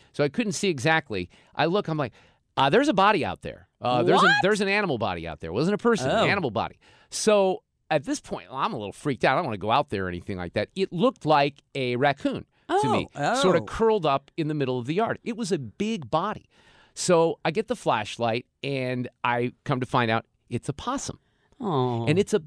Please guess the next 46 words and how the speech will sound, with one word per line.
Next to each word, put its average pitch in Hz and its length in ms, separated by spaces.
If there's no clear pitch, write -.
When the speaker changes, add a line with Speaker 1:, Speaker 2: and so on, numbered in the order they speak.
Speaker 1:
big 240 260
possum. - 460
So 180 220
my 156 140
daughter 202 300
comes 170 220
out, 160 160
like, 131 140
I, 120 160
I 123 40
take 165 300
her 139 120
kinda 123 240
piggyback, 101 560
and 95 80
I 95 40
get 98 120
the 90 60
flashlight, 98 580
and 110 120
I 110 80
show 185 340
her. 120 400
And 123 380
I 117 180
said 147 300
to 135 100
my 117 120
wife, 127 240
I'm 107 80
like, 95 220
"Look, 117 160
I'm 143 180
not 107 220
gonna 110 220
deal 123 220
with 110 100
this 117 260
tonight. 117 520
I'll 131 160
go, 117 100
let's 120 320
let 160 160
the 131 80
dogs 127 340
out, 113 320